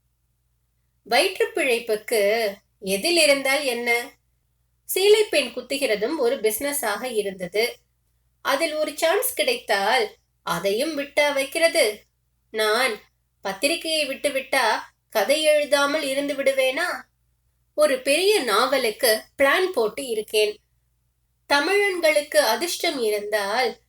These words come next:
எனக்கு காகிதம் வாங்கவாவது காசு கிடைக்கும். அதில் சென்ட்ரல் ஐடியா என்ன தெரியுமா?" "நீங்க நேற்று பொருட்காட்சிக்கு போனீங்களாமே"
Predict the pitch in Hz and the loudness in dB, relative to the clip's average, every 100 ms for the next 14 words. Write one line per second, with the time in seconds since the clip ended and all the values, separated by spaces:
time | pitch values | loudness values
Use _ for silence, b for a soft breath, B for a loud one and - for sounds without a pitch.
0 | _ - 220 202 196 190 208 262 - 349 | _ -4 -4 -2 -6 -4 -2 -2 0 -2
1 | 330 285 277 269 269 254 262 262 277 294 | -2 -4 -6 -6 -6 -2 -2 0 0 2
2 | 311 294 - _ - 277 294 285 - 247 | 0 0 -6 _ -2 0 0 -2 -2 0
3 | 233 160 - - _ _ _ _ _ _ | -2 -6 -6 -18 _ _ _ _ _ _
4 | 208 214 202 202 269 196 - - 226 262 | -2 0 2 2 0 -4 -6 -2 -2 0
5 | 359 349 311 302 302 294 226 285 285 269 | -2 2 2 2 2 2 0 -2 0 0
6 | 247 233 233 233 226 226 _ _ _ _ | 0 -4 -2 -2 -4 -6 _ _ _ _
7 | _ _ _ _ _ _ _ _ _ - | _ _ _ _ _ _ _ _ _ -6
8 | 320 339 339 320 320 311 277 - 381 - | -2 2 2 4 2 2 0 2 0 0
9 | 453 427 403 302 - 262 262 240 220 202 | -4 0 -2 -2 0 0 0 0 0 0
10 | 190 262 294 208 | 0 2 0 -2